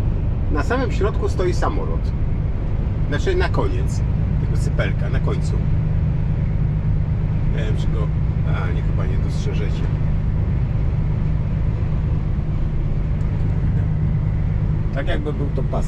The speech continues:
startowy. Za lusterkiem się teraz chował z kubanieki. Może jak ten, jak, o,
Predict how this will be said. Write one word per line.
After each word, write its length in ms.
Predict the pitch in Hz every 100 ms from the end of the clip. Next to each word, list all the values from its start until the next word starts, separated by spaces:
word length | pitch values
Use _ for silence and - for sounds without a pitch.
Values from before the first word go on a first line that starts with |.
| -
startowy. 480 | - 147 151 - - - - - - 143
Za 100 | 147
lusterkiem 460 | 147 156 143 -
się 120 | - -
teraz 160 | 151 - -
chował 220 | - -
z 100 | - -
kubanieki. 440 | - - - - - - - - - -
Może 320 | 117 147 147 139
jak 200 | 131 -
ten, 320 | 135 - 113
jak, 220 | - - - - - - - - - - - - - - - - - - - - - - - -
o, 140 | -